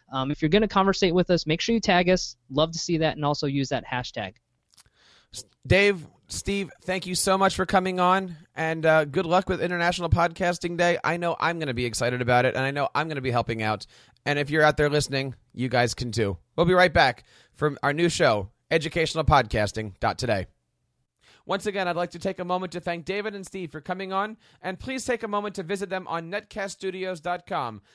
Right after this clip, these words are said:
Speaker 2: and follow them on I N T L Podcast Day on Twitter. Next week, we have another great episode for you, and we look forward to having you back with us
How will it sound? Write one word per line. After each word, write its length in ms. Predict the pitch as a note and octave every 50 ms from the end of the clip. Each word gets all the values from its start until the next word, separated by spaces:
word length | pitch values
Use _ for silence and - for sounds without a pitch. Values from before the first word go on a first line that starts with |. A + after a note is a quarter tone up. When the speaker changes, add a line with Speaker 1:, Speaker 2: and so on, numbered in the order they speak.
| _ _ _
Speaker 2:
and 140 | - E3+ D#3
follow 260 | - F3+ F3+ F3 F3+
them 220 | F3 F3+ F3 E3+
on 180 | D#3+ D#3 D#3 - _ _
I 180 | D#3+ F#3 G3+ A3+
N 260 | E3+ D3 G3+ G3+ G3
T 280 | E3+ - G#3+ G3+ - -
L 180 | F3+ F#3 F3+
Podcast 720 | E3+ - - - G#3 G3+ F3+ - - E3+ E3 F3 E3+ E3+ C#3
Day 360 | E3 D#3 B2+ G#2+ G2+ G2 G2 _ _ _ _
on 240 | - B2 B2 B2+ C3
Twitter. 420 | B2+ - C3 B2+ A2 G2 F#2 F2 F#2 _ _ _ _ _ _ _ _ _ _ _ _
Next 260 | F#3 A#3+ C4 - -
week, 160 | B3 B3 -
we 60 | A3+ G#3+
have 100 | G3+ G3+
another 260 | F#3+ A3 A#3 A3+ G3
great 300 | D3+ C#3 F#3 A3 - -
episode 500 | G#3 F3+ F#3 F3+ D#3+ - D#3 D#3 C#3+ -
for 80 | -
you, 220 | D#3 D#3 D#3+ D#3+ - _ _
and 180 | E3+ F#3 F#3+
we 120 | G#3 A3 G#3+
look 220 | G#3+ B3 C#4 B3+
forward 340 | - - C4 B3+ B3 B3+ G#3
to 80 | A#3 G#3+
having 320 | G#3 A#3 A3+ G#3+ G#3+ G#3+
you 80 | A3 G3
back 260 | G#3+ A3 A3 - -
with 120 | C#3 A#2+
us 280 | B2+ B2+ B2+ - -